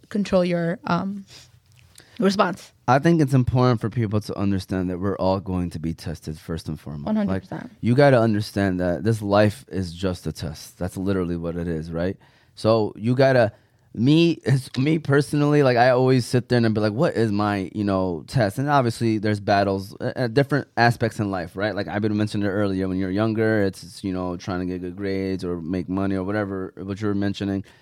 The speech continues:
Speaker 2: As you get, become an adult, you know, you gotta make sure you take care of your family and stuff like that. So you gotta figure out what your test is, and once you take a grasp of it, like, "Okay, this is my test,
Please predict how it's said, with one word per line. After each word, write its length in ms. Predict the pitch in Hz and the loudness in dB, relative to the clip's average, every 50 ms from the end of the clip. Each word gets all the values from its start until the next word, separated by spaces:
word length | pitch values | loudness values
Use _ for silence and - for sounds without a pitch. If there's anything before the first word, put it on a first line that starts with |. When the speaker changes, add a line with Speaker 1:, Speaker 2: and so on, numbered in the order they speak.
| _ _ _ _ | _ _ _ _
Speaker 2:
As 160 | - 98 98 95 | -8 -8 -6 -6
you 60 | 104 | -4
get, 200 | 98 110 107 - | -4 -4 -4 -4
become 280 | - - - 120 107 | -6 -4 -2 0 0
an 60 | 104 98 | 0 -2
adult, 500 | 95 90 98 104 104 104 104 107 104 - | -2 2 4 6 6 8 8 6 6 4
you 80 | 95 101 | 0 -4
know, 80 | 98 | -4
you 60 | 95 | -4
gotta 160 | 92 95 95 95 | -4 -4 -4 -4
make 160 | 95 95 98 | -4 -6 -6
sure 100 | - 104 | -6 -8
you 60 | 92 | -8
take 180 | - 110 98 - | -6 -8 -8 -6
care 140 | - 98 | -6 -6
of 40 | 87 | -6
your 80 | 85 90 | -6 -8
family 380 | - - 104 104 101 98 98 | -6 -2 -2 -2 0 -2 -2
and 100 | 98 92 | -4 -4
stuff 220 | 95 - 107 98 110 | -4 -4 -4 -4 -2
like 200 | 98 95 92 - | -4 -6 -4 -2
that. 260 | 104 104 101 92 - - _ _ _ _ _ _ _ | 0 0 0 -2 -4 -10 _ _ _ _ _ _ _
So 400 | _ - - 131 135 131 120 120 - _ _ _ _ _ | _ 0 2 4 4 4 2 0 -4 _ _ _ _ _
you 140 | - 110 139 | -2 0 2
gotta 200 | 151 190 180 160 | 4 6 4 4
figure 340 | - - 156 151 139 139 135 | 2 2 0 0 2 2 2
out 120 | 131 127 120 | 2 2 2
what 120 | 131 135 | 2 2
your 120 | 135 127 117 | 2 2 0
test 380 | - - 151 123 120 - - | 2 2 2 2 0 -2 -2
is, 240 | 120 127 135 139 - | -2 0 0 -2 -2
and 320 | - 95 117 120 110 98 | -4 -2 -2 -2 -2 -2
once 340 | - 98 110 131 143 143 - | -6 -2 0 0 0 0 0
you 60 | 165 147 | -2 -2
take 220 | - - 143 - | 0 -2 -2 -2
a 60 | 123 | -2
grasp 440 | 104 104 113 113 123 127 131 - - | -4 -2 2 2 4 2 2 0 -2
of 140 | 139 135 135 | -2 0 0
it, 60 | 143 | 0
like, 140 | 120 110 101 | 0 0 -2
"Okay, 200 | 123 127 117 95 | -2 -2 -2 -2
this 200 | 95 110 135 139 | 0 0 -2 0
is 100 | 180 165 160 | -2 -2 0
my 200 | 156 139 117 113 | 0 0 0 0
test, 500 | - - 120 107 120 147 - - - | -2 0 0 2 2 2 0 -4 -20